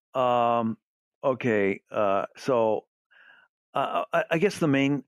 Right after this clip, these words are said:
one of the first things I wanna say is, uh,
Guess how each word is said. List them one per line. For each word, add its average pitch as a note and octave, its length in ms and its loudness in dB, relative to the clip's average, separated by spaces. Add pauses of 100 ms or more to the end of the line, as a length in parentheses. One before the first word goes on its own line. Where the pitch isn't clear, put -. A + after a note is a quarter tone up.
one D3 220 -2
of D3+ 60 0
the B2 80 0
first C3+ 300 -2
things A2+ 220 0
I A2+ 60 2
wanna G#2 300 0
say G2 360 0
is, E2+ 320 -2 (100)
uh, F2+ 340 -2